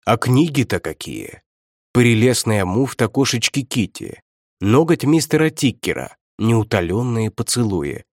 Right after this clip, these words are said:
исторические издания Малайского полуострова.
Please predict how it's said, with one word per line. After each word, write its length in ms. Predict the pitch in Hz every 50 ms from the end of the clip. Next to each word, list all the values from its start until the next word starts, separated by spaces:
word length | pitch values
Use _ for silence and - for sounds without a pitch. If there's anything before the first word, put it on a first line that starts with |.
| _ _ _
исторические 760 | 110 110 - - 123 113 117 110 - 110 98 - - 110 107 104
издания 640 | 95 92 92 107 107 120 123 127 123 120 117 110 - _ _ _
Малайского 720 | 101 107 110 110 104 101 104 107 - - - 110 110 107
полуострова. 800 | - 120 120 139 147 139 113 - - - - - - - -